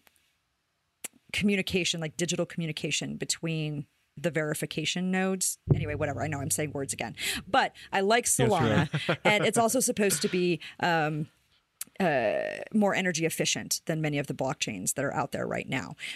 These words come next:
Speaker 1: And so,
Speaker 2: But you guys, you, you, it's a good idea. I'm sorry. Go ahead. You go
Speaker 1: Yeah.
Speaker 2: and finish.
Speaker 1: And then finally, I also, I think that, I think that, um, Chainlink is interesting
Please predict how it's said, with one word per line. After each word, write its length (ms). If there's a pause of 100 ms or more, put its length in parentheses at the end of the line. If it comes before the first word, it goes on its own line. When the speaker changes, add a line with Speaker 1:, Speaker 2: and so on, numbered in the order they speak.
Speaker 1:
And 120
so, 200
Speaker 2:
But 180
you 100
guys, 300
you, 260
you, 140 (260)
it's 140
a 20
good 160
idea. 220 (100)
I'm 140
sorry. 160
Go 100
ahead. 160
You 60
go 80
Speaker 1:
Yeah. 120
Speaker 2:
and 120
finish. 200
Speaker 1:
And 120
then 220
finally, 420
I 160
also, 500 (260)
I 100
think 400
that, 440 (140)
I 80
think 340
that, 380 (100)
um, 240
Chainlink 600
is 120
interesting 640